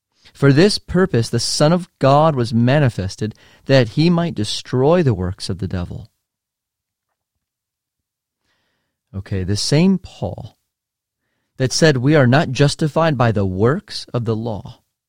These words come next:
said that the unconverted should repent and turn to God and do works, meet for repentance.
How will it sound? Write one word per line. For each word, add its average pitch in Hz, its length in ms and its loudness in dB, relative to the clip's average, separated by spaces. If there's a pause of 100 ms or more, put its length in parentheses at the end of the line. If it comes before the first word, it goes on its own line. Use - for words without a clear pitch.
(1000)
said 160 540 0
that 139 200 0
the 123 260 -2
unconverted 151 840 2
should 120 200 -2
repent 147 600 0
and 131 160 0
turn 151 260 0
to 131 120 -4
God 98 520 0 (420)
and 113 240 0
do 131 220 2
works, 135 720 -4 (300)
meet 131 480 -4 (380)
for 120 260 -2
repentance. - 920 -4